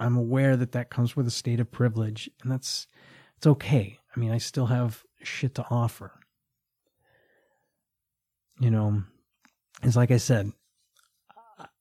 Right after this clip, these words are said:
I have a binary choice, and this, this, this goes to this, the, this goes to the core of my spirituality, okay? Because I, as I just described, I,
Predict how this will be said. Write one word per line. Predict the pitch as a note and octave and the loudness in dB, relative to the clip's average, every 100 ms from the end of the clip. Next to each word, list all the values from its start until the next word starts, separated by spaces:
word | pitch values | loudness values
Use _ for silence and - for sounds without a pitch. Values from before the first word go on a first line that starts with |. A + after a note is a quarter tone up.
| _ _ _ _ _ _ _ - | _ _ _ _ _ _ _ 2
I | C#3 | 6
have | C#3 C3 A2 - - | 6 4 2 -8 -6
a | |
binary | A2 A2+ B2 B2 A#2 G#2 | -4 2 4 6 4 0
choice, | - - - A#2+ | -6 -12 -12 -4
and | A#2 | -2
this, | A2+ | -2
this, | - B2+ C#3 - - - - - | -2 2 2 0 -8 -20 -20 -4
this | D#3+ - | -2 4
goes | E3 C#3+ | 4 6
to | - | 2
this, | C3 - - | 0 -2 -6
the, | C#3+ B2+ A#2+ _ _ _ _ _ _ - | -4 -4 -4 _ _ _ _ _ _ -8
this | C#3 | -2
goes | E3 D#3+ - | 4 4 4
to | D3+ | -2
the | |
core | - D3 C#3 | 2 4 6
of | |
my | C3+ | 4
spirituality, | - C3+ - A#2+ G#2+ F#2 G2 - _ _ _ _ A#2+ | 4 2 2 0 -2 -4 -10 -16 _ _ _ _ -8
okay? | - A#2 A#2 B2 - - | -2 0 2 -2 -6 -4
Because | B2+ B2+ A#2+ - | 2 2 2 -2
I, | B2+ - | -4 0
as | C3 B2+ | -2 0
I | B2 | 0
just | B2+ - - _ | -2 -2 -8 _
described, | - A#2+ - A#2+ A2+ G2+ G#2 - | -8 -6 -4 -2 -2 -2 -6 -8
I, | A#2+ | -8